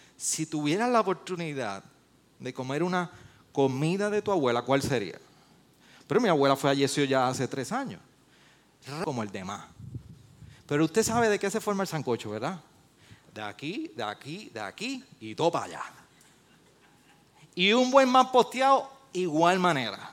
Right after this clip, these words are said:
De aquí, de aquí, bueno, el manposteado nace de esa manera. Lo que sobró en la nevera se mezclaba y ahí sale el manposteado. Juan utiliza de aquí, de aquí, de aquí, de allá y tenemos un buen manposteado,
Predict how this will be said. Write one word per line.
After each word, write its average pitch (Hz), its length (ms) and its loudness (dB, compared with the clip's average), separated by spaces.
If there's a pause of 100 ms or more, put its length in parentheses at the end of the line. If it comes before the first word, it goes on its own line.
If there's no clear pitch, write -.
(600)
De 147 140 -4
aquí, 170 400 -4
de 185 100 0
aquí, 160 220 0
bueno, 196 160 0
el 135 80 -2
manposteado 117 480 -4
nace 185 340 -2
de 117 140 -4
esa 131 160 -6
manera. 240 420 -6
Lo 120 160 -4
que 110 100 -14
sobró 107 360 -6
en 214 80 -2
la 240 100 -4
nevera 226 460 -4 (280)
se 104 200 -14
mezclaba 247 680 -2
y - 60 -14
ahí 104 160 -14
sale 117 220 -4
el 110 60 -8
manposteado. 107 520 -14 (1900)
Juan 151 600 4 (100)
utiliza 156 760 -4
de 131 80 -4
aquí, 175 380 -10
de 147 80 -4
aquí, 156 340 -8
de 131 80 -6
aquí, 147 280 -8
de 139 100 -4
allá 269 380 4 (260)
y 135 120 -8
tenemos 151 380 -2
un 143 160 -2
buen 139 140 -2
manposteado, 123 540 -6